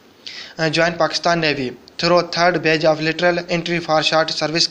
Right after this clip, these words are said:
commission। eligibility conditions, Gender आपका male या female होना चाहिए और citizens of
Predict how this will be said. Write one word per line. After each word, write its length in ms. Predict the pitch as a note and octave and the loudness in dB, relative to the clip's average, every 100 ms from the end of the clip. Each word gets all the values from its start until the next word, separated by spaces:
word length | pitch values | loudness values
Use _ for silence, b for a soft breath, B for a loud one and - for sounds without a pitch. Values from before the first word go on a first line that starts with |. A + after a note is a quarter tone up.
| D3+ | -2
commission। 340 | C#3 C#3 C3+ B2 - _ _ - B B B B B B B B _ _ E3+ | -2 -2 -4 -8 -20 _ _ -20 B B B B B B B B _ _ -4
eligibility 600 | E3+ D#3+ E3 E3+ F3 F#3+ | 0 0 0 -2 0 -2
conditions, 560 | E3+ D3+ D3+ C#3+ - - - | 0 0 -2 -4 -6 -10 -6
Gender 320 | D3 F3 F#3 | -4 0 2
आपका 220 | E3 F3+ | 2 0
male 280 | D#3 D#3+ F3 | 0 0 0
या 120 | E3+ | -2
female 360 | D3+ D#3+ E3 E3+ | -2 -4 -2 -2
होना 200 | D#3+ E3 | 0 -2
चाहिए 400 | E3+ E3 E3 D#3+ B B - | -2 -2 -2 -4 B B -4
और 120 | E3 | -2
citizens 480 | - - F3 F3 F3+ | -2 -2 0 0 -2
of 240 | - D#3+ | 0 -2